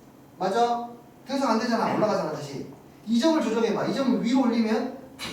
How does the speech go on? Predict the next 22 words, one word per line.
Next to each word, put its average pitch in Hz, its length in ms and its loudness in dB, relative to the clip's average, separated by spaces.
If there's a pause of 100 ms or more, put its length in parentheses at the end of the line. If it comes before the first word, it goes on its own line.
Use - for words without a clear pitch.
(140)
더 220 140 0
작아지죠. 214 600 0 (1400)
이해돼요? 220 580 0 (160)
또 294 160 4
내려. 196 420 2 (300)
또 277 120 -4
올려. 226 240 2
또 277 160 0
내려. 226 220 0
또 254 140 -4
내리면은 220 680 -2
최소값이 226 460 -8
어디가 175 260 -4
돼요? 139 180 -6 (840)
바로 147 240 -4
여기 135 400 -4 (920)
접선의 131 440 -10
기울기. 110 420 -12 (380)
변곡점에서의 175 1080 -2 (480)
접선이, 135 680 -6
이게 139 180 -2
여기 156 480 -2